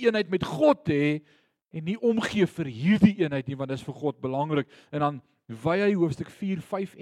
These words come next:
en ses aan hierdie horisontale verhouding met mense. Jy kan nie aan God behoort, bely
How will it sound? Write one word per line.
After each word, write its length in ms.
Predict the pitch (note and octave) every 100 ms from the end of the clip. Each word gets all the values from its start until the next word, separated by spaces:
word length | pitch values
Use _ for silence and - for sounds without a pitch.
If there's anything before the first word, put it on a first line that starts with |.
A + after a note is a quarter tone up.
| C4
en 120 | B3
ses 420 | - F#3+ E3+ - - _ _ -
aan 120 | C3+
hierdie 640 | A2 G#2 D3 F#3+ F#3+ F3 E3 - _ -
horisontale 960 | C#3 D#3 G3 E3+ F3+ D3+ - C3+ C3 A2+
verhouding 540 | B2 A2 G#2+ G#2+ G#2 G2 _ _ _ -
met 200 | A2 - D3
mense. 840 | D#3 F#2+ F2 D#2 - - - - - _ _ _ _ _ _ _ _ _ _ _ _ _ _ _ _ _ -
Jy 80 | E3 - -
kan 200 | G#3 G#3
nie 260 | G3 G#2+ -
aan 120 | B2+
God 300 | A#2+ D3+ C#3 -
behoort, 480 | A2 G2+ A2 A2+ - _
bely 300 | B2 A2+ B2